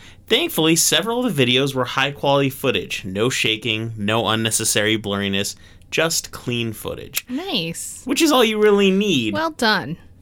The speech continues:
Speaker 1: to debunk a U F O sighting.
Speaker 2: No! <laughs> Or yay!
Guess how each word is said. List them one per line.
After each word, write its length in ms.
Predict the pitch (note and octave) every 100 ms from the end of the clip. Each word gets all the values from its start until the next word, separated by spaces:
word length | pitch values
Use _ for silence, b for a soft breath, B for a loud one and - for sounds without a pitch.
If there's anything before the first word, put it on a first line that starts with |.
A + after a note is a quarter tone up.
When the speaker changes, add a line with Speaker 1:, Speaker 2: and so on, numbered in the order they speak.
| - -
Speaker 1:
to 140 | - G2+
debunk 560 | G2+ B2 A2+ G#2+ G#2+
a 60 | G2
U 200 | F#2+ F#2
F 120 | -
O 100 | F#2
sighting. 320 | - - -
Speaker 2:
No! 460 | G#4 F4+ F4 E4+ E4 -
<laughs> 880 | - - - - F4+ - - -
Or 180 | C4 C4+
yay! 680 | D4 F4 D#4+ D#4 - D#4